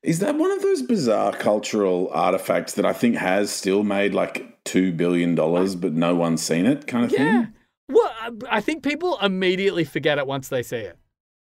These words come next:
Speaker 2: So
Speaker 1: Okay.
Speaker 2: it's that thing where it's like, I think part of me wants to see it, but I don't think I'll ever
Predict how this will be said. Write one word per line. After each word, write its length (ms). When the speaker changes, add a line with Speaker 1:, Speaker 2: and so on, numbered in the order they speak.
Speaker 2:
So 200
Speaker 1:
Okay. 520
Speaker 2:
it's 200
that 180
thing 160
where 100
it's 80
like, 160
I 80
think 240
part 260
of 60
me 120
wants 360
to 100
see 220
it, 100
but 120
I 80
don't 160
think 160
I'll 100
ever 200